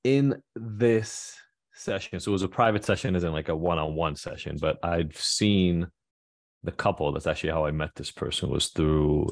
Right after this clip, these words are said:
his relationship. And I'm now just seeing him. The relationship is still ongoing, but I'm just seeing him. And there was this really beautiful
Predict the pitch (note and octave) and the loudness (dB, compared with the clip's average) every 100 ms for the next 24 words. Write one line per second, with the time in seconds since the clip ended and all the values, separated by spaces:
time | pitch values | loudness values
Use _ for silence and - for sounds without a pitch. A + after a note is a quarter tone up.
0 | - D2+ D2 D#2 F2 G#2+ A2+ - E2+ - | 0 0 0 0 2 2 2 2 0 0
1 | _ _ _ _ _ - D#2+ D2+ D2 C#2+ | _ _ _ _ _ -4 -2 0 0 -2
2 | - - - - D2+ D#2 C#2+ C#2+ - D2+ | -6 -20 -20 -8 -2 0 2 0 -4 -4
3 | D2 C#2+ D2 D2 C#2+ D2 - - - - | 0 0 2 2 0 -2 -14 -16 -14 -16
4 | - _ _ _ _ - E2+ F2+ E2+ D#2 | -18 _ _ _ _ 0 4 4 4 -2
5 | D2+ D2+ C#2+ C#2+ C#2+ - - D#2 D2+ - | 0 0 0 -2 -6 -10 -4 -2 0 0
6 | C#2 C#2 C2+ - _ _ _ _ _ _ | 0 0 -2 -6 _ _ _ _ _ _
7 | _ _ _ _ - - _ _ _ G2 | _ _ _ _ -18 -18 _ _ _ 8
8 | F#2+ G#2+ G#2+ G2 F2+ - F2+ F#2+ G#2+ G#2+ | 8 8 8 6 4 4 6 6 8 8
9 | G#2 G#2 G2 - _ _ _ _ _ _ | 8 6 2 -8 _ _ _ _ _ _
10 | _ _ _ _ _ _ - F2 G2 F#2+ | _ _ _ _ _ _ -4 2 4 4
11 | F2+ - F2 F2 E2+ E2 | 2 0 2 2 0 -4